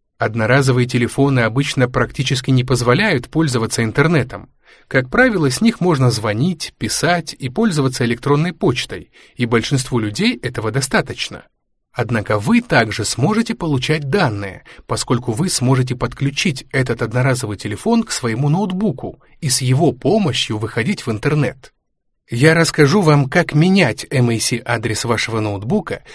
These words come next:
чтобы при каждом подключении одноразовый телефон считался новым устройством. Однако купить одноразовый телефон, сохраняя свою анонимность,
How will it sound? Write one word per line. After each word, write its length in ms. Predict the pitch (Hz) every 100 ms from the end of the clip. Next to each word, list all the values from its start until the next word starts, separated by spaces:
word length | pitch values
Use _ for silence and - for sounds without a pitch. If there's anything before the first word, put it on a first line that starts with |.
| -
чтобы 380 | - - 131 131
при 140 | 139
каждом 420 | - 135 113 104
подключении 720 | 110 - 110 - 214 185 113
одноразовый 640 | - 127 123 117 123 120 104
телефон 460 | - 104 - 220 185
считался 560 | - - 175 180 156
новым 380 | 123 127 139 131
устройством. 800 | 131 - 113 95 - 87 - - _ _ _ _ _ _ _ _
Однако 540 | - 117 120 214 226 202
купить 440 | - 156 220 190 -
одноразовый 640 | 139 147 170 156 131 131
телефон, 560 | 127 156 - 147 113 104
сохраняя 600 | - 131 147 151 131 110
свою 380 | - 131 131 117
анонимность, 800 | 104 123 226 156 98 - -